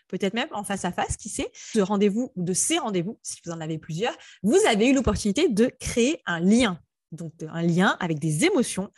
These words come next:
un feeling. Alors, certains, ils appellent ça, euh, le feeling. Mais en tout cas, ce qui est certain, c'est que comme c'est une rencontre entre deux ou plusieurs êtres humains, eh bien, il y a forcément eu des émotions. Vous avez créé un lien.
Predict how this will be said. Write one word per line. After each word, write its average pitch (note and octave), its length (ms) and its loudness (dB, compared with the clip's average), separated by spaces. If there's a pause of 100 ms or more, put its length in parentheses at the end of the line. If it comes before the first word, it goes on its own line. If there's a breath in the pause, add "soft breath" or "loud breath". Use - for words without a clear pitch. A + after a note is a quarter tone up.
(280 loud breath)
un F#3+ 80 -4
feeling. G#3+ 420 0
Alors, D3+ 160 -6
certains, D#3+ 260 -8
ils G3+ 80 -6
appellent D#3+ 200 -6
ça, F3+ 260 -2
euh, D#3 40 -8
le F3+ 120 2
feeling. G#3 340 -4 (220 loud breath)
Mais F#3+ 60 -4
en - 20 -2
tout G#3 80 -6
cas, C#4+ 140 0
ce - 80 -4
qui D4+ 60 0
est - 20 2
certain, A3 320 -2
c'est C4+ 140 -2
que G3+ 100 -4
comme C4+ 180 -2
c'est D4+ 160 0
une A3 120 -2
rencontre G#3+ 360 -6
entre F#3+ 200 0
deux F#3 380 2
ou F#3+ 80 -2
plusieurs G3+ 380 -2
êtres F3+ 220 -8
humains, G3+ 180 -4 (300 loud breath)
eh F3+ 40 -2
bien, G3+ 200 2
il B3+ 80 -4
y - 20 -2
a F3 60 -2
forcément G#3+ 400 -2
eu F#4+ 80 2
des A3 180 2
émotions. B3+ 400 -4
Vous F#3+ 160 -4
avez F#3+ 160 2
créé F#4 260 -4 (220)
un B3+ 80 -2
lien. F#3+ 240 -6